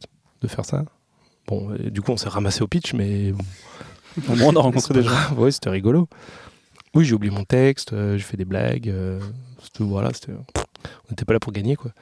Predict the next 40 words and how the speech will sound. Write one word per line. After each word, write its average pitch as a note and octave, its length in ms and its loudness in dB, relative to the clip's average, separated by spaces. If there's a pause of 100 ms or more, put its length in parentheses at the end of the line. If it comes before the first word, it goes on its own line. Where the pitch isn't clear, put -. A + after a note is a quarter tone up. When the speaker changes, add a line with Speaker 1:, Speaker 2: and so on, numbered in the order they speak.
Speaker 1:
Et B2 160 2
on A#2+ 80 2
a G#2 60 0
rencontré G#2+ 420 0
dans A#2 80 2
le G#2+ 60 0
jury G2+ 240 0
quelqu'un A#2 300 0
de F#2 680 -2
sympa, - 320 -4
qui - 140 -8
est - 20 -4
Guilla-, G2+ 240 -2 (120)
Guillaume A2+ 280 4
Elouin, A2+ 300 4
qui - 140 -8
est F#2+ 40 -6
le F#2+ 300 -4
patron G#2 320 -2
de G#2 180 -2
Timto, A2+ 460 0 (240)
euh, G2 100 -8
studio A2 300 0
d'animation, A2 580 -2 (680)
et A2+ 160 -2
qui, B2+ 280 2
euh, G#2 360 -2
indirectement, A#2 800 2
euh, G2 600 -4
nous G#2+ 260 -2
a, - 60 2
euh, G2+ 220 -2 (300)
fait - 160 0
venir G#2+ 340 0
sur G2+ 180 -2
une G#2+ 80 2
série G2+ 380 -4
qu'il G#2+ 140 -6
produisait, F#2+ 420 -2
et - 20 -2